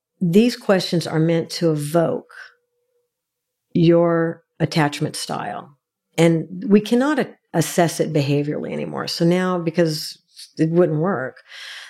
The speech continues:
what happens in this, in this hour interview that I would give somebody is I'm assessing the mind, the way the mind is processing what I'm asking for. Because if I ask,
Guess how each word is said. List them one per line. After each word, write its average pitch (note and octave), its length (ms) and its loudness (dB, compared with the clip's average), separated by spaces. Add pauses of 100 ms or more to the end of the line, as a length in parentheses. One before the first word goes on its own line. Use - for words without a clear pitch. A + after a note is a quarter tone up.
(280)
what A3 320 6
happens A3+ 500 0
in E3+ 140 2
this, D#3 420 -4 (280)
in F3 80 4
this D#3+ 260 4
hour F3 360 2
interview D#3+ 540 0
that D3+ 220 -2 (120)
I D#3 160 4
would D3+ 220 2
give D#3 180 2
somebody D3 680 0 (260)
is E3+ 220 4
I'm A#3+ 240 2
assessing E3 680 0
the D#3+ 80 2
mind, D3 480 0
the E3 80 4
way F3 180 2
the F3 100 -2
mind D#3 420 0
is C#3+ 120 -6
processing D#3+ 800 -6
what D#3+ 140 -4
I'm D3+ 200 -4
asking C#3 460 -8
for. - 420 -14 (840)
Because F3 540 4 (100)
if G#3+ 320 2
I C#4+ 260 2
ask, F#3+ 420 -2